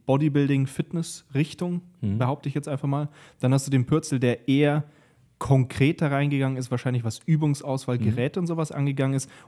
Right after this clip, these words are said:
Speaker 1: und dann vielleicht eher so eben diese ganze Thematik mit Hebel und Kraft, äh, und sowieso.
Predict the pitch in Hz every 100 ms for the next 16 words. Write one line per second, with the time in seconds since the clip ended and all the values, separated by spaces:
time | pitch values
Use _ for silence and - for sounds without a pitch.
0 | - 127 - 127 123 - 135 139 135 127
1 | 120 143 117 117 113 120 120 - 120 120
2 | 120 120 120 117 - - _ - 123 127
3 | 120 120 120 117 120 117 - - - 127
4 | - - 139 131 123 127 123 147 156 175